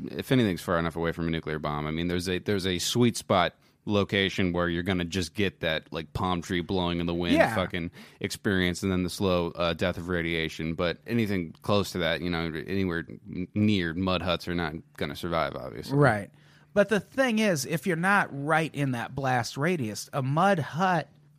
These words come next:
Speaker 2: wouldn't the heat from that just sort of make that stronger? It would just sort of bake it into a harder brick, right? Like, that's how making
Speaker 1: I mean,
Speaker 2: mud
Speaker 1: I mean,
Speaker 2: brick
Speaker 1: yeah,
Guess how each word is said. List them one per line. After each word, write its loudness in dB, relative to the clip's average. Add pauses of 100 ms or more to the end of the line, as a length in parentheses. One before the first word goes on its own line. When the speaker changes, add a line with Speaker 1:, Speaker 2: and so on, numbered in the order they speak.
Speaker 2:
wouldn't 2
the 2
heat -2
from -2
that 2
just -4
sort 2
of 2
make 0
that 0 (220)
stronger? 0 (320)
It -2
would -4
just -6
sort 0
of -2 (460)
bake 2
it -2 (420)
into 0
a 2
harder 2
brick, -2
right? -4 (300)
Like, -2
that's -2
how 0
making -2 (380)
Speaker 1:
I 4
mean, 8 (360)
Speaker 2:
mud 0 (280)
Speaker 1:
I 6
mean, 8
Speaker 2:
brick 6
Speaker 1:
yeah, 2